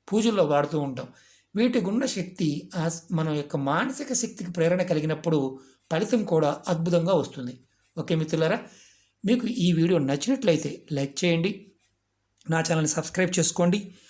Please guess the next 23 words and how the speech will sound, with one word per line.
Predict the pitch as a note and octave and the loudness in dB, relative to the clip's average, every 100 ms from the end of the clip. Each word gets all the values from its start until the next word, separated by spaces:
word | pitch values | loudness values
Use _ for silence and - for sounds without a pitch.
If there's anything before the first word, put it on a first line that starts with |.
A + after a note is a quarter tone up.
| - - | -18 -12
పక్కనే | F#3 B3+ A#3+ | 0 2 4
ఉన్న | G3+ D#3+ | 2 0
గంట | D#3+ F3 | -2 -2
సింబల్ని | F#3+ F3+ | 0 0
యాక్టివేట్ | F3 F3 E3+ | 0 -2 0
చేసుకోండి, | E3+ - D#3+ D#3+ F#3 - | -2 0 -2 -2 -4 -4
పది | E3+ F#3 | -2 2
మంది | F#3 E3+ | 2 0
మిత్రులకి | D#3+ D#3 B3 A#3+ | -2 -4 -2 -2
షేర్ | E3 D3+ - | 0 0 0
చేయండి. | C#3+ C3 - - - - - | -2 -4 -10 -20 -20 -20 -4
అనేక | F#3 D4 D#4 C#4+ | 0 2 2 2
సమస్యల | G3+ G3 G#3 F#3+ | 2 0 0 2
మీద | E3 | 2
వీడియోలు | D3+ E3 F3+ | 4 2 2
చేయడం | F#3 F#3 F3+ | 2 2 2
జరిగింది, | F3 F3+ G3 G3+ - - _ - E3 | 2 2 0 -4 -12 -20 _ -4 0
నా | D#3 | 0
వీడియోస్లోకి | D3 F3 F#3+ F3 D#3+ | 0 0 0 2 4
వెళ్ళండి. | D#3+ D#3+ D#3+ F#3 - - _ _ - | 4 4 0 -4 -8 -20 _ _ 0
మీరు | G#3 G#3+ - | 2 2 2
చేయగలిగిన | F3+ G3+ G3 F#3 F3 | 2 2 2 2 2
దాన్ని | E3 | 2